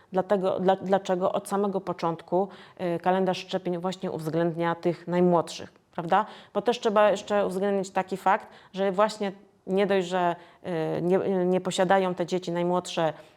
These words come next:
mm, wykształconego układu odpornościowego, jeszcze bardzo łatwo jest, y, wśród nich przekazywać sobie nawzajem patogeny, więc, y, organizmy są, no, jeszcze słabe na tyle, żeby sobie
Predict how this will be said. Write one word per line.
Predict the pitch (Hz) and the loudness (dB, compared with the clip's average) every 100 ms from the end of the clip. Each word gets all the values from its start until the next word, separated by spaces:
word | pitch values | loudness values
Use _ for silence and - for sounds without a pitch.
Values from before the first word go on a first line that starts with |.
| _ | _
mm, | 180 165 160 156 156 156 160 | -10 -8 -8 -8 -8 -8 -6
wykształconego | 180 - 180 185 185 165 165 160 101 - | -4 -2 -2 0 -2 0 0 0 -2 -6
układu | - 180 185 - | -8 0 0 0
odpornościowego, | 170 - 170 165 - 160 160 160 202 - - - | -4 -4 -4 -4 -4 0 0 2 0 -2 -10 -2
jeszcze | 202 196 202 196 196 - | -2 2 4 4 2 -10
bardzo | 165 202 214 202 185 196 | 2 6 6 4 2 0
łatwo | 170 175 190 190 190 185 | 0 2 2 2 -2 0
jest, | 180 180 180 | 0 -2 -6
y, | 175 165 160 160 160 | -4 -4 -4 -6 -8
wśród | - - 180 185 | -10 -4 -2 0
nich | 185 185 | -2 -4
przekazywać | 202 190 175 202 165 151 | -6 -2 2 2 2 0
sobie | - 160 160 | -2 -4 0
nawzajem | 160 156 165 156 156 | -2 -2 -2 -2 -2
patogeny, | 165 170 151 151 160 226 - - - | -2 -2 0 0 0 -2 -6 -20 -14
więc, | 208 214 208 214 214 | -2 0 0 -2 -2
y, | 202 196 196 196 196 | 0 2 0 0 0
organizmy | - 202 208 208 202 226 | 0 4 4 4 2 -2
są, | 220 226 220 214 | -2 -2 -2 -4
no, | 233 247 247 - - | -4 -4 -6 -12 -6
jeszcze | 262 - 269 | -6 0 -2
słabe | - 294 247 185 | 2 4 4 4
na | 180 | 2
tyle, | 180 214 214 | 2 2 2
żeby | 202 202 | 2 0
sobie | 214 196 | 0 2